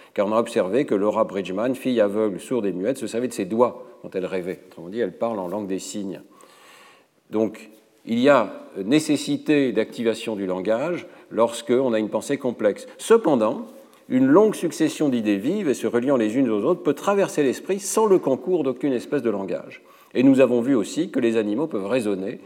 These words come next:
et dans une certaine mesure, ce qu'ils font évidemment sans l'aide d'aucun langage. Autrement dit, il y a une pensée sans langage pour Darwin, mais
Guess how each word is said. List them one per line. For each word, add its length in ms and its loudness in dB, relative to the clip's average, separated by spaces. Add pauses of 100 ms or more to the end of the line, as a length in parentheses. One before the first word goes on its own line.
(220)
et 60 -4
dans 120 2
une 160 0
certaine 300 2
mesure, 380 -2
ce 120 -2
qu'ils 180 -4
font 240 -4
évidemment 480 -4
sans 220 -8
l'aide 400 -4
d'aucun 280 -8
langage. 440 -12 (340)
Autrement 300 0
dit, 80 2
il 120 -4
y 60 2
a 100 4
une 140 4
pensée 300 -2
sans 180 -8
langage 380 -4
pour 100 -12
Darwin, 320 -10 (320)
mais 340 0